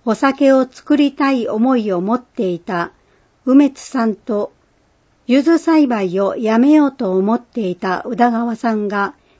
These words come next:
縁あって出会って、柚子革命が出来上がったんだって。宇田川さんの作った柚子を丸ごと使って、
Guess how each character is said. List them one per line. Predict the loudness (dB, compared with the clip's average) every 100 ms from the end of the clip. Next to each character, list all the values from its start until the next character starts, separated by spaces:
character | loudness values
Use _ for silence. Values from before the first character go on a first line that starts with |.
| _
縁 | 2 4 2
あ | -2
っ |
て | -6 -6 -4
出 | -4 -6 -6
会 | -6
っ |
て、 | -14 -6 -4 -4 -10 _ _ _ 0
柚 | 2
子 | 4 0
革 | -2 -2 0
命 | 2 0 -2
が | -2 -4
出 | -4 -6
来 | 0
上 | 0 2
が | -2
っ | -2
た | -4
ん | -4
だ | -6
っ | -12
て。 | _ -8 -8 -8 _ _ _ _ _ _ _ _ _ _ _ -2
宇 | 2
田 | 4
川 | 4 2 0
さ | 0 2
ん | 4
の | 2 -2
作 | -4 -2
っ | -2
た | -2 -4 0
柚 | 0
子 | -2 -4
を | -4 -4 -10 _ _
丸 | -2 2 2
ご | 0
と | 0 -2
使 | -2 -4 -4
っ |
て、 | -4 _ -4 -4